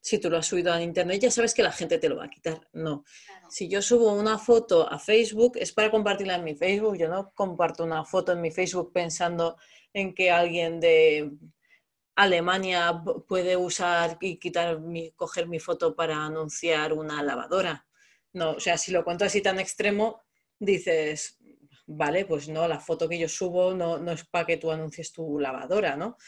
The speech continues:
Speaker 1: Y, y no nos damos cuenta, pero las imágenes que hay por ahí, por defecto, no se pueden coger. Ahora os enseñamos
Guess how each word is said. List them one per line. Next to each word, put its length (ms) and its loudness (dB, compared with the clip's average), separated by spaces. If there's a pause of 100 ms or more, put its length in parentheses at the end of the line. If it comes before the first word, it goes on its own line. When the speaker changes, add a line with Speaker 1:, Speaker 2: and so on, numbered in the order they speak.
(600)
Speaker 1:
Y, 800 -2
y 200 -6
no 160 -2
nos 120 -2
damos 280 0
cuenta, 340 2
pero 240 6
las 260 2
imágenes 720 -4
que 120 2
hay 180 4
por 220 2
ahí, 240 6
por 160 0
defecto, 360 -6
no 80 -2
se 120 -4
pueden 180 0
coger. 320 -2
Ahora 240 4
os 140 0
enseñamos 800 -2